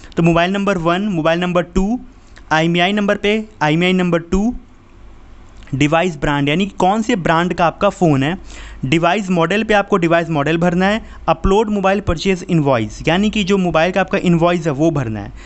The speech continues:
Second पे आता है lost information, lost information पे आपको lost place यानी किस जगह पे गायब हुआ है, ला-, lost date, select state कौन से state में, और उसके बाद आपको यहाँ पे भरना है select district कौन से district में है?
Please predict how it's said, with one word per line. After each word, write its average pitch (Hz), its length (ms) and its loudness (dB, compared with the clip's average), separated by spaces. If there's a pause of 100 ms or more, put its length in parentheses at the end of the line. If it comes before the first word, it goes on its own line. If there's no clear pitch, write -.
(120)
Second 220 360 0
पे 233 80 0
आता 233 140 -2
है 220 60 -2
lost 185 280 0
information, 165 720 -2 (500)
lost 165 320 0
information 196 580 0
पे 165 100 -2
आपको 165 220 0
lost 160 300 0
place 160 240 -2
यानी 185 160 0
किस 202 280 -2
जगह 170 240 2
पे 196 160 -2
गायब 156 300 0
हुआ 170 160 0
है, 208 140 -4 (340)
ला-, 156 340 0
lost 160 400 0
date, 156 400 -2 (320)
select 202 420 0
state 165 300 0
कौन 185 240 2
से 214 100 0
state 170 320 0
में, 208 240 0 (320)
और 156 120 2
उसके 202 200 -2
बाद 185 280 0 (280)
आपको 151 240 0
यहाँ 190 140 2
पे 196 60 0
भरना 175 220 0
है 170 40 0
select 185 300 0
district 165 360 -2
कौन 180 200 2
से 180 140 2
district 151 400 -4
में 180 120 4
है? 170 200 2